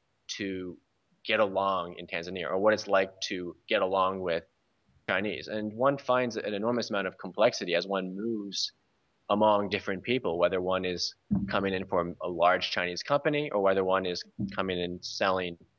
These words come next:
um, shoes as a wholesaler. And I'm just really interested in sort of looking at these different pos-, these different positions on which people engage with each other, and the way that they themselves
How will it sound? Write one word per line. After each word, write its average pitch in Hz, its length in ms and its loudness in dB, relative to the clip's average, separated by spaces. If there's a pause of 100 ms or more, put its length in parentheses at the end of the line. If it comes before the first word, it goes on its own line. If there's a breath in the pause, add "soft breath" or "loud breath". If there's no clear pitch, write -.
(360)
um, 95 240 0
shoes 101 240 -4
as 92 80 -6
a 90 60 0
wholesaler. 98 600 2 (100)
And 107 100 -4
I'm 110 80 0
just 135 160 -4
really 131 220 4
interested 117 300 0
in 92 80 -8
sort 95 180 -2
of 90 60 -10
looking 107 280 0
at 87 260 0 (800)
these 104 200 -6
different 117 340 -4
pos-, 85 180 -12 (260)
these 101 120 -8
different 107 360 -4
positions 107 640 0 (720)
on 110 80 2
which 101 120 -2
people 104 200 -2
engage 139 260 2
with 123 80 2
each 110 120 -2
other, 98 160 2
and 127 140 -2
the 135 40 2
way 147 140 6
that 123 120 4
they 139 100 6
themselves 127 600 2